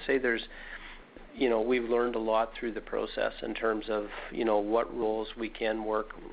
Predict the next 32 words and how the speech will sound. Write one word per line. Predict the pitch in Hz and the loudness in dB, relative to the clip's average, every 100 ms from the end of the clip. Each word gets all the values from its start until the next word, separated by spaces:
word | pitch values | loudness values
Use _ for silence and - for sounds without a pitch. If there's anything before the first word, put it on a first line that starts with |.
| - - - - 143 139 | -16 -20 -16 -8 -4 0
we | 131 | 0
can | 120 110 101 | 0 -2 -2
perform | - 110 120 113 | -4 0 2 2
more | 110 113 | 2 0
remotely | 107 104 107 - 123 | 0 0 -2 0 -2
than | 117 110 104 - - - - - - | 0 0 0 -4 -10 -10 -10 -10 0
directly | 110 110 - 110 | 2 2 2 2
in, | 107 104 104 | 2 2 -2
in | - 107 | -2 0
branches | 104 104 107 - 110 | 2 0 0 -4 -4
and | 110 | 0
offices. | 104 104 110 - 151 | 2 0 -4 -10 -6
But | - 113 | 0 0
I | |
would | 110 107 - | 0 -4 -4
say, | 110 107 | -2 -2
you | 113 | -4
know, | 107 110 107 - - | -4 -4 -6 -10 -4
um, | 120 107 104 107 - - - - - - - | -2 -2 -6 -12 -16 -20 -20 -18 -14 -12 2
still | 151 139 | 4 6
a | |
lot | 113 113 117 | 6 4 2
to | - | -2
be | 117 | -6
done | 107 110 113 | 0 0 0
and | 104 | 0
a | |
lot | 107 107 | -2 -2
to | - | -8
be | 107 | -8
learned | 104 107 110 | -4 -4 -2
there, | 110 101 | -2 -4